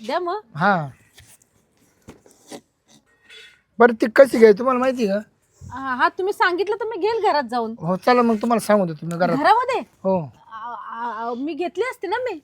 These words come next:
Speaker 2: हो, नाही ना, उलटी पालटी झाली तर त्या नाही की नाही, ये, आखी तुम्ही असं, आखी जास्त दुकान ती. त्याला जसं माझं सांगण्यात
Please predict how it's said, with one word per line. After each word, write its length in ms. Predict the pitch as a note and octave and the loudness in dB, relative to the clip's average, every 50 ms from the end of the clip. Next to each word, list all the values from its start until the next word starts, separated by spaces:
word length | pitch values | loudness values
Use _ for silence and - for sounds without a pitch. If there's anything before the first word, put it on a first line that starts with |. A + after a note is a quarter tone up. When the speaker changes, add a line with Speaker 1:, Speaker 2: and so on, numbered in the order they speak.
| - E3 | -2 2
Speaker 2:
हो, 120 | F3 G3+ | 4 4
नाही 240 | G3 F#3+ G3+ A#3 C4+ | 4 4 2 2 2
ना, 200 | C4+ B3 A#3 A3+ | 4 6 6 6
उलटी 340 | A3+ A#3+ C4+ C#4 - D#4 D4 | 6 4 0 -2 -4 -6 -4
पालटी 380 | C#4 D#4 C4+ C4+ C4 C4+ C4+ | 2 4 4 4 4 2 4
झाली 240 | B3+ B3 A#3+ A3 G#3+ | 4 6 6 6 4
तर 140 | G3+ A3+ A3+ | 6 4 2
त्या 180 | G#3 A#3 A#3+ | 4 6 4
नाही 180 | A#3+ C4 C4+ B3+ | 4 4 0 0
की 100 | A#3 B3 | 0 0
नाही, 180 | A#3+ A#3 A#3 A#3 | 0 4 6 6
ये, 200 | B3 B3+ B3+ A#3 - - - - _ | 6 6 4 0 -4 -8 -16 -4 _
आखी 240 | G#3+ B3+ B3 - C4+ | 2 2 4 2 0
तुम्ही 260 | B3+ C#4 C4+ C4 B3+ | -2 0 4 6 6
असं, 300 | B3+ C4 A#3+ - B3 A#3+ | 6 6 6 6 6 8
आखी 360 | A#3 A#3+ C4+ - - C4+ C4+ | 8 6 6 4 0 0 8
जास्त 220 | C4+ C#4+ C4+ - B3+ | 8 8 8 8 4
दुकान 320 | G#3+ A#3 G#3+ - G#3+ F#3+ | -2 -4 -2 0 -2 -2
ती. 180 | D#3+ F3 D#3 C3+ - _ _ _ _ _ _ _ _ | -2 -4 -8 -8 -10 _ _ _ _ _ _ _ _
त्याला 220 | G3+ G#3 A3+ A#3+ | 0 2 4 4
जसं 320 | A#3 A#3+ B3+ A3+ A#3 A#3 A3 G#3+ G#3+ G3 - - B3 | 4 4 2 4 6 4 4 4 2 -4 -10 -10 0
माझं 240 | A3+ A3+ B3+ B3+ A#3+ | 2 4 4 4 2
सांगण्यात 420 | F#3+ - - G3 G3+ G#3+ A#3 B3 | 0 2 2 2 4 4 2 0